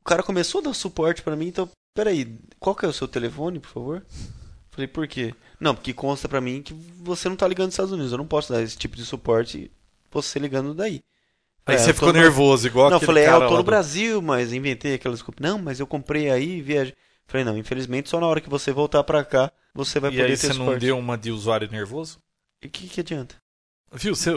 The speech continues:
Speaker 2: não ouviu aquele
Speaker 1: Eu ouvi.
Speaker 2: arquivo de. Eu vou colocar o link na página do Papo Tech. Eu coloquei um arquivo de um usuário nervoso. Ele ligou pro suporte de uma empresa.
Speaker 1: É, de um provedor de
Speaker 2: de um
Speaker 1: internet.
Speaker 2: provedor de internet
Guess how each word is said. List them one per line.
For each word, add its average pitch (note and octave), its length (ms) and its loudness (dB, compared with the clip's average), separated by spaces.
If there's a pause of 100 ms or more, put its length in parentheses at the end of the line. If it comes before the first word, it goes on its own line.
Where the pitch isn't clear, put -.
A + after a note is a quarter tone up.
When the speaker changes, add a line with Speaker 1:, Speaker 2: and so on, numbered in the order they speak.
Speaker 2:
não C3+ 140 -6
ouviu B2 340 -2
aquele A2+ 200 -2
Speaker 1:
Eu C#3 80 8
ouvi. D#3+ 160 6
Speaker 2:
arquivo G#3 380 6
de. A2+ 200 -2 (220)
Eu D#3+ 100 4
vou E3+ 120 2
colocar F3 340 6
o D3 80 10
link C#3+ 240 0
na C3+ 100 2
página B2+ 320 4
do A#2 40 -12
Papo A#2+ 200 0
Tech. - 380 -4
Eu B2+ 60 -12
coloquei D#3+ 340 -2
um C3+ 80 0
arquivo A#2+ 480 -2
de A2+ 140 -12
um A#2 260 -8
usuário B2+ 500 2
nervoso. B2 640 -2
Ele D3 140 0
ligou E3 400 0
pro F3+ 140 -4
suporte D3 760 0
de A#2 160 -6
uma C#3+ 180 -2
empresa. C3+ 680 2
Speaker 1:
É, B2 140 2
de B2+ 60 2
um B2+ 80 -2
provedor D#3 520 0
de F3 60 -4
Speaker 2:
de G3+ 40 6
um G3+ 40 4
Speaker 1:
internet. F#3+ 140 2
Speaker 2:
provedor D3+ 500 4
de C3 100 -6
internet D3 760 0